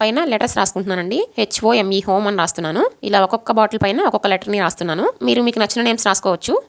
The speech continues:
ఇలా హోమ్ అని రాసుకున్నాను. ఇప్పుడు ఈ బాటిల్ మెజర్ చేస్తూ అటువైపు ఇటువైపు డాట్స్ పెడుతున్నాను. మనం ఈ డాట్స్ పెట్టుకున్న విధంగా సూదిని వేడి చేసి హోల్స్ పెట్టేసుకుంటున్నాను. ఇలా ఒక్కొక్క దానికి టూ టూ హోల్స్ పడాలండి. మొత్తం ఎయిట్ హోల్స్ అయితే సరిపోతుంది. ఇప్పుడు మనం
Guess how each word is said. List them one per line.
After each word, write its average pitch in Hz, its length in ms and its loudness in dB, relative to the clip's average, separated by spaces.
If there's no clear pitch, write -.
ఇలా 226 100 2
హోమ్ 220 220 2
అని 214 120 0
రాసుకున్నాను. 185 420 0
ఇప్పుడు 302 220 -2
ఈ 220 120 0
బాటిల్ 214 300 4
మెజర్ 208 240 0
చేస్తూ 214 260 -2
అటువైపు 233 260 0
ఇటువైపు 214 420 0
డాట్స్ 208 240 2
పెడుతున్నాను. 190 380 -2
మనం 226 180 0
ఈ 220 100 0
డాట్స్ 208 240 2
పెట్టుకున్న 226 320 -2
విధంగా 226 260 0
సూదిని 233 360 0
వేడి 190 220 0
చేసి 208 240 0
హోల్స్ 226 220 2
పెట్టేసుకుంటున్నాను. 185 580 -2
ఇలా 226 140 4
ఒక్కొక్క - 280 -4
దానికి 240 280 0
టూ 233 160 2
టూ 226 40 4
హోల్స్ 214 220 4
పడాలండి. 190 340 0
మొత్తం 214 240 0
ఎయిట్ 196 160 0
హోల్స్ 185 180 2
అయితే 185 140 -6
సరిపోతుంది. 170 440 0
ఇప్పుడు - 280 2
మనం 247 160 2